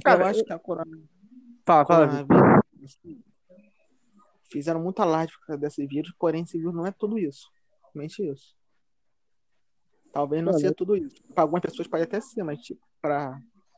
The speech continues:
Speaker 2: a maioria não é.
Speaker 1: Mano, tipo,
Speaker 2: Pra
Speaker 1: aí
Speaker 2: cada
Speaker 1: de-, aí depende muito, é, pe-, pelos, tipo, eles avisaram desde o começo que oitenta por cento das pessoas que pegasse não ia sofrer sintomas. Só que o problema é que aqueles vinte por cento que sofrem,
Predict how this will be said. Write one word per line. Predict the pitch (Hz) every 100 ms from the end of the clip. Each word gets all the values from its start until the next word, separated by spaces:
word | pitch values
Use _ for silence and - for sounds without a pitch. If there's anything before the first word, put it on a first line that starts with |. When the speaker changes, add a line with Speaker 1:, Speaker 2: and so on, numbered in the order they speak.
| 190 180
Speaker 2:
a |
maioria | 151 180 180 165
não | 180 202
é. | 220 143 - - - _ _ _ _ _ _ _ _ _ _ _ _ -
Speaker 1:
Mano, | 226
tipo, | 170 226
Speaker 2:
Pra | 156 156
Speaker 1:
aí |
Speaker 2:
cada | 156 180 226
Speaker 1:
de-, | 175
aí | 180 185
depende | 190 208 208 226 240
muito, | 233 185 151
é, | 147 139 117 151
pe-, | - 170 160
pelos, | 170 180 180 170 -
tipo, | - 170 151
eles | 147 185 - 180
avisaram | 185 190 190 196
desde | 202 214 233
o |
começo | 277 220 220 240
que | 233 233
oitenta | 208 202 208 240
por | 240 226
cento | - 208 202 - 214
das | 196 196
pessoas | 185 175 170
que | -
pegasse | 185 202 175 190 - 247
não | 240
ia | 226 233 254 - _ _
sofrer | - 208 208
sintomas. | 208 269 208 160 139 135 - - _ _
Só | - 196
que | 196
o |
problema | 208 196 202 254
é |
que | 202 -
aqueles | 180 175 185
vinte | 170 208 -
por | 202
cento | 190 185
que | 190 160
sofrem, | - 233 285 -